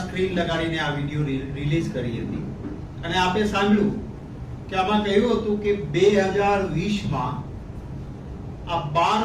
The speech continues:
માર્ગીય રસ્તો બની જશે, પંચોતેર હજાર વાહનો આ રસ્તા પર ચાલતા હશે. કલ્પસર યોજનાની પાળી ઉપર બનેલો આ બાર માર્ગીય રસ્તો, એના સાથે બ્રોડગેજ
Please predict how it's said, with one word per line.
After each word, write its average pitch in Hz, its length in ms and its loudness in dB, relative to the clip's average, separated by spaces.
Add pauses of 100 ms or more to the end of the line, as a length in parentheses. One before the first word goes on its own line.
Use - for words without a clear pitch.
માર્ગીય 208 480 6
રસ્તો 190 340 0
બની 170 300 2
જશે, 143 340 -2 (1200)
પંચોતેર 240 760 4 (200)
હજાર 202 340 4
વાહનો 180 420 0 (360)
આ 185 80 2
રસ્તા 190 420 -2
પર 185 240 -4
ચાલતા 165 400 -2 (140)
હશે. 135 180 -8 (1200)
કલ્પસર 208 540 2
યોજનાની 220 640 2 (160)
પાળી 202 300 2
ઉપર 214 180 -4 (100)
બનેલો 196 360 0
આ 175 160 -2
બાર 160 120 2 (140)
માર્ગીય 165 480 -2
રસ્તો, - 260 -8 (1300)
એના 190 160 2 (100)
સાથે 185 400 2 (880)
બ્રોડગેજ 196 560 4